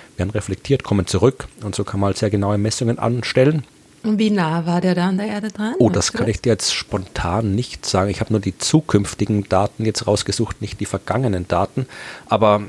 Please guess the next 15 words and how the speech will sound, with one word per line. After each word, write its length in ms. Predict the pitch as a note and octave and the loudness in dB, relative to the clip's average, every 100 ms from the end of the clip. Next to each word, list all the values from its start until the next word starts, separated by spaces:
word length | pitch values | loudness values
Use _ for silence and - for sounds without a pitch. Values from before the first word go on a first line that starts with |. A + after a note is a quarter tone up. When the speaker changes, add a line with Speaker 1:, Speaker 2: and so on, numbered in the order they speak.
| - | -10
Speaker 1:
äh, 260 | D#2+ - | -14 -10
ja, 280 | F#2+ F#2 G2 | -6 -2 -2
alles 320 | - G2+ F#2+ - | 0 0 0 -2
so, 80 | |
so 180 | G2 G#2 | 0 2
halt 140 | E2+ G3+ | 2 2
Speaker 2:
Aber 100 | G3 | 4
Speaker 1:
wie 100 | G#3 | 4
Speaker 2:
wie 100 | F#3 | 4
so 200 | F#3+ F3+ | 2 2
Mondentfernung 1200 | F3 F3 G#3 C4 - B3 - A#3+ B3 C#4+ D4 C#4+ | 4 4 2 2 -2 -4 -2 -2 0 -2 -2 -4
oder? 460 | - F3+ F3 E3 | -2 0 0 -2
Speaker 1:
Ja, 380 | E3 G2 F2+ A2+ | -2 2 4 4
ich 120 | A2 | 2
b-, 200 | - A#2 | -2 -2